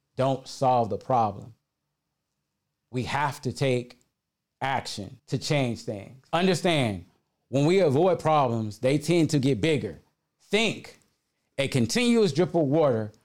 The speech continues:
on concrete will create a hole. And if it's not stopped, it will eventually be a pothole. And if that's not stopped, it would even grow bigger. Look, if y'all been out here on these streets, man, those potholes,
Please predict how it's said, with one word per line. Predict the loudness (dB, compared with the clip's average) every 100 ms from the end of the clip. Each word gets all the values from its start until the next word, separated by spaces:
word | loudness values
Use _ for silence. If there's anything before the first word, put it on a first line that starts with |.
| _
on | -4 -2
concrete | 0 0 0 -2 -6 -6 -20 _ _ _ _ _
will | -2
create | 0 2 2 2 2
a |
hole. | 2 2 2 0 -2
And | 0
if | 0 2
it's | 0
not | 2 2 2 0
stopped, | -8 -2 2 4 2 -2 -14 _ _ _ _ _ _
it | 2
will | 4 4
eventually | 2 0 2 4
be | 4 4
a | 4 0
pothole. | 2 0 2 2 0 0 -6 _ _ -2
And | 0
if |
that's | 4 2 4
not | 2 0
stopped, | 0 2 2 4
it |
would | 2 4
even | 2 0
grow | 2 2
bigger. | 0 -6 0 0 2 0 -2 -4 _ _ _
Look, | -2 -2 -4 _ _ _ _ _ _ _
if | -8
y'all | -2 0
been | 0
out | 0
here | -2 -2
on | 0
these | -2 -2
streets, | -4 -6 -6 -8 -20 _ _ _ _ _ _ -14
man, | -8 -4 -2 0
those | 0 -2
potholes, | 0 2 2 2 2 2 -2 -8